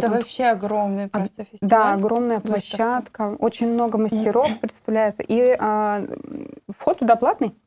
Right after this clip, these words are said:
Speaker 2: Нам дали три пригласительных на студию.
Speaker 1: Там вообще два огромных павильона. Это, в принципе, большое здание.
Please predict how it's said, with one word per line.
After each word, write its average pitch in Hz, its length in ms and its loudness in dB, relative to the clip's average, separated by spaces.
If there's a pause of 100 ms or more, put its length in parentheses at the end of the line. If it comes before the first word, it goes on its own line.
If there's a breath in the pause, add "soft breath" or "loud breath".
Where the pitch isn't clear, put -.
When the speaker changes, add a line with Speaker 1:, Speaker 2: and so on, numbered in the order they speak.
(220)
Speaker 2:
Нам 262 200 2
дали 226 200 2
три 226 160 -2
пригласительных 214 840 -2
на 220 100 0
студию. 175 460 -6 (640)
Speaker 1:
Там 226 240 -2
вообще 220 640 -2
два 214 360 -2
огромных 220 460 -6
павильона. 220 600 -4
Это, 233 160 -6
в - 60 -18
принципе, 214 460 -8
большое 196 440 -8
здание. 254 460 -6